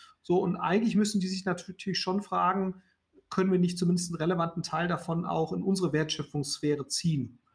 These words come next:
So, und das halte ich für, und, und die wären natürlich auch in der Lage, die entsprechenden Ressourcen da zu investieren, um das zu gewährleisten. Ähm, äh, ich glaube, das ist ein schmaler Grat, ne, weil natürlich das auch noch mal,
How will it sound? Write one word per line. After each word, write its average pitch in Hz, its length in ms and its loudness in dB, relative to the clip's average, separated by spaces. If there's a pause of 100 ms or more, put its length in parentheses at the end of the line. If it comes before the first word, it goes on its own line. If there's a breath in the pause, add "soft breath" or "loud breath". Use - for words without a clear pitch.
(240)
So, 143 200 2
und 147 120 -2
das 143 160 -4
halte 165 180 2
ich - 120 -6
für, 165 640 2
und, 175 200 0
und 170 200 0
die 165 100 0
wären 165 160 2
natürlich 180 300 0
auch 165 100 -2
in 165 80 0
der 165 80 0
Lage, 160 360 0
die 165 140 -2
entsprechenden 165 520 -4
Ressourcen 175 440 -6
da 165 120 -2
zu - 120 -8
investieren, 170 480 -4
um 165 80 -6
das 160 200 -6
zu 165 100 -10
gewährleisten. 175 760 -4 (440 soft breath)
Ähm, 165 500 2
äh, - 240 -2 (420)
ich - 120 -4
glaube, 214 180 2
das 220 160 0
ist 202 120 -4
ein 208 80 4
schmaler 202 440 2
Grat, 170 520 0
ne, 214 200 -2
weil 185 160 0
natürlich 190 380 -2
das 180 160 -6
auch 196 160 -2
noch 208 180 -2
mal, 196 400 0